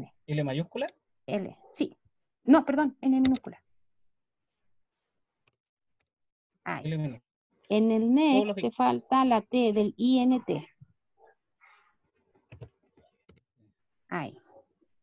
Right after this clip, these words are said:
Speaker 1: No sé.
Speaker 2: Es una L.
Speaker 1: Sí.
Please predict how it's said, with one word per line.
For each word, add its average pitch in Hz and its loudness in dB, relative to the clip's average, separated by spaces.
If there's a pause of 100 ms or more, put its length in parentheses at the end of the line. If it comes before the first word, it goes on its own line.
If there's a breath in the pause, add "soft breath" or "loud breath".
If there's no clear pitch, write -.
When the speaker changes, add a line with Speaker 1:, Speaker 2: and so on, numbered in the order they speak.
(1000)
Speaker 1:
No 123 -20
sé. 131 -20 (540)
Speaker 2:
Es 208 -10
una 190 -8
L. 254 -4
Speaker 1:
Sí. 117 -18